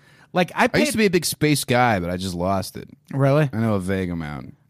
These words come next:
Speaker 1: I just, when I was in school, I paid attention, like, enough to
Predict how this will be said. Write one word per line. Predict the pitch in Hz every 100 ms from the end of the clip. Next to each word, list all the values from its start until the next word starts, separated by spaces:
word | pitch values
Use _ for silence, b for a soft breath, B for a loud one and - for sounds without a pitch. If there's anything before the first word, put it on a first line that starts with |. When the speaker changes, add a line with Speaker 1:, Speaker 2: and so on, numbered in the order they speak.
| -
Speaker 1:
I | 175
just, | 220 208 -
when | 180 185
I | 202
was | 254
in | 220 180
school, | - - 170 170 143 -
I | 160
paid | 180 - 220 233
attention, | 220 175 175 170 190 156 143 - _
like, | 147 151 139 - -
enough | 156 143 147 156 - -
to | 170 151 139